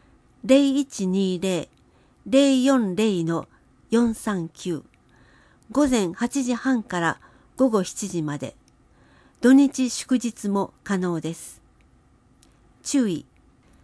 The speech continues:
接種券を紛失した場合は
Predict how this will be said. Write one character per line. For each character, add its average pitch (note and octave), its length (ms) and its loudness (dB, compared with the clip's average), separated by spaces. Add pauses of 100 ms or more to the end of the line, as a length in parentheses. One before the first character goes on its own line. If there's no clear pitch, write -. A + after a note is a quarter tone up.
(300)
接 - 280 -2
種 E4+ 120 -2
券 B3+ 260 0
を F3+ 60 -2
紛 B3+ 260 2
失 - 220 -10
し - 100 -10
た A3 140 -2
場 G#3+ 220 0
合 E3+ 180 -2
は E3 180 -4